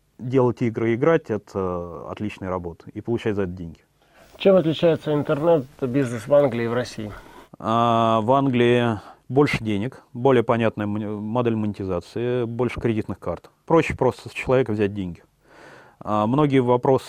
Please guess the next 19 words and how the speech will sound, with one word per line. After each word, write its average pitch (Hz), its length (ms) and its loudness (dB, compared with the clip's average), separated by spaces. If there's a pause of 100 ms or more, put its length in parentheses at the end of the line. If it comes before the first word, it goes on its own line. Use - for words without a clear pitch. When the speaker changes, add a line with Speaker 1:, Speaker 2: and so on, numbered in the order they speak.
Speaker 1:
э, 107 920 0
за 110 100 -2
счёт 113 220 -6
этого 110 220 -2
проще. - 500 -2 (640)
Но 123 880 2
многое 131 640 2
намного 123 440 0
дороже. 135 460 2 (260)
Та 127 140 4
же 113 120 0
реклама, 139 520 2
ну, 139 240 2
вообще 117 320 -2
покупка 110 420 0
аудитории 127 420 2
намного 123 360 0
дороже, 107 460 0
э, 95 580 -2